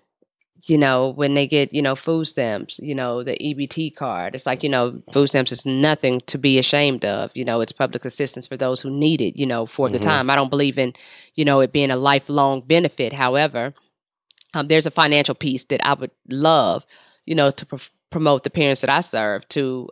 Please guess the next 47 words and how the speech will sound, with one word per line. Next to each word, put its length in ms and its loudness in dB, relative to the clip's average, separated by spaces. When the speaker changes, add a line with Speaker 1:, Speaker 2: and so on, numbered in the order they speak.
Speaker 1:
assist 340 -4
their 140 -2
children 420 -4
with 160 -6
as 160 0
it 80 -8
relates 240 0
to 80 -4
budgeting. 520 -2
You 140 2
know, 400 4
we're 280 0
gonna 160 4
get 160 0
this 200 -2
monthly. 520 -4
You 140 2
know, 500 0
we 220 4
have 260 0
to 80 -2
monitor 400 2
how 140 0
we 140 -2
spend 360 -2
so 100 -4
that 120 -4
we 80 -6
can 160 -10
sustain 480 0
to 100 -6
the 60 -4
end 240 -2
of 60 -10
the 80 -2
month. 360 0
But 260 0
those 280 4
aren't 140 2
the 60 -8
type 260 -2
of 60 -14
conversations 680 -6
that 140 -4
are 60 -6
being 320 -6
had. 400 -4